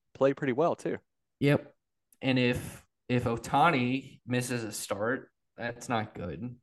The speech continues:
Speaker 2: Like, he might, you know, he might hit, but if he misses a start, luckily it's the All-Star break, so he pro-, my guess is he doesn't miss a start.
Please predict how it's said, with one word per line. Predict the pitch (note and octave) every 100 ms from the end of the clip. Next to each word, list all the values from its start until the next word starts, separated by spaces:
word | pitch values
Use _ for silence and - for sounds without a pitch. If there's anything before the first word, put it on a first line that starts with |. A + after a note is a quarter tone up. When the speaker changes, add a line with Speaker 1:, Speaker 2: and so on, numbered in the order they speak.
| -
Speaker 2:
Like, | B2 B2 -
he | C3
might, | B2+ B2 A2+ -
you | A2 G#2+
know, | B2 A2
he | B2
might | A#2+ F2+
hit, | B2 C3+ G#2+ -
but | - A#2
if |
he | A#2
misses | A2+ A#2+ A2+ A2+
a |
start, | G2+ G#2+ A#2 - - _
luckily | D3+ D3 C3 A2
it's | G#2+
the | G#2+
All-Star | A#2 D3+ - A2 G#2+
break, | A2 A2+ A2+
so | A#2
he | A2 _
pro-, | - - C3 B2+
my | C3+ B2+
guess | C3+ C#3 B2+
is | A#2+
he | A2
doesn't | - A2 B2+ C#3+
miss | D3 D#3
a | E3
start. | - D#3+ E3+ F3+